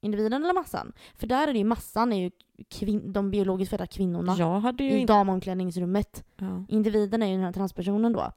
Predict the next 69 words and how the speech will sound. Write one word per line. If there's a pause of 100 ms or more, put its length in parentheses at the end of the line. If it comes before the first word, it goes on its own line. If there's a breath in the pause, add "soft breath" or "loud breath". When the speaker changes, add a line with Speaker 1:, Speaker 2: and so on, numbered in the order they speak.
(120)
Speaker 1:
Om
transpersonen
inte
har
några
problem (360)
med
det, (720)
då
är
det
ju
alla
de
andra
som
blir (180)
kränkta. (140 loud breath)
Speaker 2:
Gud,
Speaker 1:
Och
då,
Speaker 2:
vad
Speaker 1:
ja,
men,
men
Speaker 2:
svårt
Speaker 1:
då
Speaker 2:
det
här
Speaker 1:
tänker
jag
Speaker 2:
blev.
Speaker 1:
så
här,
ja,
men
då
tänker
jag
så
här, (300 soft breath)
hur,
jag
har
ingen
aning
om
hur
man
ska
tänka.
Jag
har
väl,
jag
har
ingen
åsikt
där,
för
jag,
jag
vet
inte
hur
man
ska
tänka. (280 soft breath)
Speaker 2:
Det